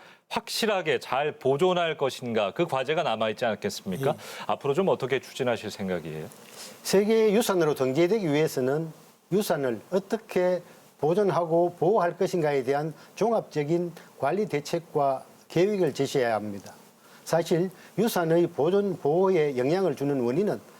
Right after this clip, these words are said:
Speaker 2: 아주 다양합니다만 도시 개발과 같은 인위적인 행위부터 집중 호우나 지진, 화재와 같은 자연재해도 있습니다. 이처럼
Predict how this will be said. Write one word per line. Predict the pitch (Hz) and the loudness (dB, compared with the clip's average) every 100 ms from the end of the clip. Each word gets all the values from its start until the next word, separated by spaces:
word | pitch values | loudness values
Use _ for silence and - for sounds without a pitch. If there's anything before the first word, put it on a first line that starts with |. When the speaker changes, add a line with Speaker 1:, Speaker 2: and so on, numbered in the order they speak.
| - | -4
Speaker 2:
아주 | 165 160 139 123 120 - - | -4 -2 0 0 -2 -10 -10
다양합니다만 | - 147 156 170 170 139 131 170 165 - - - | -4 -2 0 0 0 0 0 -2 -8 -20 -20 -4
도시 | 190 233 175 | -2 0 0
개발과 | 185 185 165 139 | 0 2 2 2
같은 | 127 131 - 147 147 | 2 0 0 -4 -2
인위적인 | 175 220 226 180 160 147 135 - | 0 0 0 0 0 -2 -6 -6
행위부터 | 151 151 151 - 135 143 - - - | 0 0 -2 -2 -2 -2 -8 -20 -16
집중 | - 190 220 190 | -6 -2 2 2
호우나 | 170 196 208 127 104 - - _ | 2 2 2 0 -6 -20 -20 _
지진, | - 156 180 147 113 - - - - | -2 2 2 2 -4 -16 -20 -20 -4
화재와 | 185 202 226 180 | -2 2 2 2
같은 | 156 156 180 208 196 - - | 0 2 2 2 -4 -18 -20
자연재해도 | - 151 214 214 208 202 139 | -4 0 2 2 0 2 0
있습니다. | 110 123 117 110 110 - - _ _ - 208 | -2 -4 -4 -6 -14 -20 -20 _ _ -8 -2
이처럼 | 156 214 185 185 | 0 2 2 0